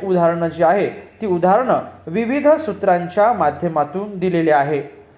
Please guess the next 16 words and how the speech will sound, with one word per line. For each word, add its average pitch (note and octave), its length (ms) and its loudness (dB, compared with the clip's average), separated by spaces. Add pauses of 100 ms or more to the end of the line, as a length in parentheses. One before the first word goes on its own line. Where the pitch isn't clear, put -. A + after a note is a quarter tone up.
(220)
पेन्शनच्या C#4 720 2
अनुषंगाने E3 1000 -2
हे G3 260 0
एक G#3 280 0
महत्त्वाचं F3 880 0
असं F#3 240 -2 (120)
राजपत्र F3+ 640 2
आहे, D3+ 280 2 (400)
जे A#3+ 80 2
आपण A3+ 360 2
या G#3 140 4
ठिकाणी F#3 420 -2 (120)
थोडक्यामध्ये E3+ 760 -2
जाणून F3+ 320 2
घेतलेलं D3+ 360 -2
आहे. C#3+ 220 2